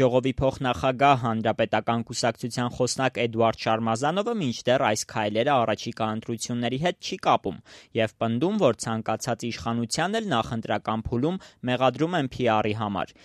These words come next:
իսկ եթե մեղադրանքները լսեն, ապա պետք է ոչինչ չանեն։ Նրա խոսքով, սահմանադրական փոփոխություններից հետո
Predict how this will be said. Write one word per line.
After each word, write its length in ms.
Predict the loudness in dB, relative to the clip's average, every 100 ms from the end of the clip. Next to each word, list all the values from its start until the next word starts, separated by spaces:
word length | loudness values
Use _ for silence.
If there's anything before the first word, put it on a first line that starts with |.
| -18 -6
իսկ 180 | -2 0
եթե 160 | 0 0 0
մեղադրանքները 720 | 2 2 0 -4 -2 0 2 2
լսեն, 340 | 2 2 2
ապա 160 | 2 2 2
պետք 260 | 0 0 -2
է 60 | 2
ոչինչ 400 | 0 0 -4 -4 -6
չանեն։ 480 | -4 -2 0 -4 -8 _ -20 -4 4
Նրա 120 | 4 4
խոսքով, 380 | 0 2 2 4
սահմանադրական 840 | 4 4 2 0 0 2 2 2
փոփոխություններից 920 | 0 0 -2 -4 -6 -4 -2 -2 -2 -2
հետո 160 | 2